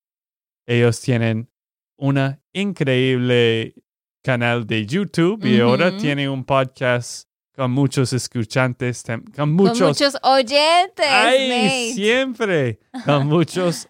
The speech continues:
Speaker 1: oyentes también.
Speaker 2: Ajá.
Speaker 1: Y sí, ¿qué recuerdas de esta entrevista, Andrea?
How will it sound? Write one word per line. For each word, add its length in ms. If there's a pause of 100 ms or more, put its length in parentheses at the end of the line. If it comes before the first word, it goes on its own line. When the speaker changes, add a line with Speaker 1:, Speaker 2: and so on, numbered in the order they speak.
Speaker 1:
oyentes 920
también. 720
Speaker 2:
Ajá. 240 (600)
Speaker 1:
Y 800
sí, 220
¿qué 220
recuerdas 600
de 140
esta 240
entrevista, 680
Andrea? 420